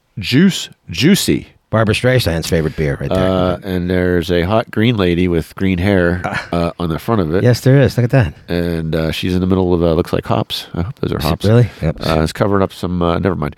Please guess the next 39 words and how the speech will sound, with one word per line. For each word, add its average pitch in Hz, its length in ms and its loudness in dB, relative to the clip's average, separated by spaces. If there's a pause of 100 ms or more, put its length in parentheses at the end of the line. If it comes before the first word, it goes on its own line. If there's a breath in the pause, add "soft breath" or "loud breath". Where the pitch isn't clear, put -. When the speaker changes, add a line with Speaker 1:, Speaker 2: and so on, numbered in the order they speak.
(120)
Speaker 2:
Yeah. 113 240 0
Speaker 1:
Uh, 135 40 2
Speaker 2:
Uh-huh. 104 300 2
Speaker 1:
anyway, 139 220 2
this 127 160 0
is 120 120 0
a 117 40 2
New 120 140 0
Speaker 2:
Okay. - 100 -10
Speaker 1:
England 175 480 -4
Hazy 131 400 2
I 98 140 -2
P 110 200 0
A, 90 300 2
six - 300 -4
point 120 340 -2
oh 85 240 2
on 80 200 0
the 78 120 -2
A 80 160 -2
B 80 200 2
V. 73 300 2 (640 loud breath)
Uh, 85 240 2
it's - 120 -4
a 85 40 0
Mid-Atlantic 120 480 2
take 107 300 0
on 92 320 0 (100)
New 95 220 0
England 117 420 -2
style 104 320 0
I 92 160 -2
P 90 220 0
A, 90 140 2
a 85 40 -6
strong 110 400 0
malty 101 340 0
backbone, 82 480 -2
Dave. 67 300 -2